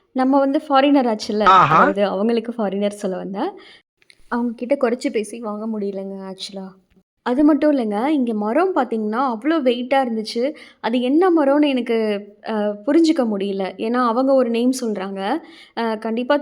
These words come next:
Speaker 1: தேக்குன்னுலாம் இருக்க முடியாது. ஆனா இந்த நைஜீரியன் வுட் அவ்வளோ ஸ்ட்ராங்குங்க. எல்லா பொருளுமே நல்ல வெயிட்டு. இந்த யானைலாம் தெரியுது பாத்தீங்களா, அதெல்லாம் நான் வாங்கணும்னு ஆசைப்பட்டேன். ஆனா நல்ல வெயிட்டுங்க.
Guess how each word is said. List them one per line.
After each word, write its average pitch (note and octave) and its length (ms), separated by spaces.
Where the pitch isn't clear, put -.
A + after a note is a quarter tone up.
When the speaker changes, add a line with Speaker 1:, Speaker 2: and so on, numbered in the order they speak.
Speaker 1:
தேக்குன்னுலாம் C#4 680
இருக்க C#4 260
முடியாது. A3+ 480
ஆனா D4 320
இந்த C4 260
நைஜீரியன் C#4+ 580
வுட் B3+ 220
அவ்வளோ C#4+ 380
ஸ்ட்ராங்குங்க. B3 600
எல்லா E4 420
பொருளுமே C4 400
நல்ல B3+ 300
வெயிட்டு. G#3+ 380
இந்த A#3 160
யானைலாம் C4+ 540
தெரியுது B3+ 360
பாத்தீங்களா, G#3+ 440
அதெல்லாம் A#3 300
நான் A3 180
வாங்கணும்னு B3 420
ஆசைப்பட்டேன். A3 440
ஆனா A3 160
நல்ல C#4 340
வெயிட்டுங்க. A3+ 480